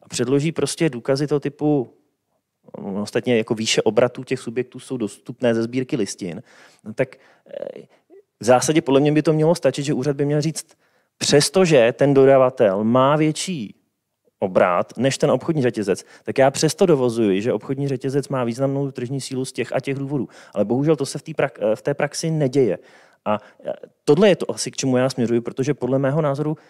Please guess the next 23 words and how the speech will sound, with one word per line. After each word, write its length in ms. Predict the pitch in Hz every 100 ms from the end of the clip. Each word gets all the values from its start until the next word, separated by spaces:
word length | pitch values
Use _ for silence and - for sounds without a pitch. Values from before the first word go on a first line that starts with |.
| _
tady 160 | 117 131
to 100 | 151
je 200 | 139 -
relativně 420 | 135 - 160 147
jednoduché 500 | 113 143 147 - -
kritérium, 380 | 110 110 151 151
je 60 |
to 100 | -
to 100 | -
samé 280 | - 131 135
kritérium, 520 | 131 127 127 131 131
které 280 | - 123 120
tedy 180 | 120 127
zvolil 240 | 117 120
ten 140 | 120 92
evropský 400 | 95 110 - 151
zákonodárce, 840 | 143 143 151 143 139 139 - 151 - - -
který 180 | 113 113
prostě 320 | 123 - 131
v 20 |
momentě, 480 | 117 113 127 127 135
kdy 180 | 127 123
ten 300 | - 127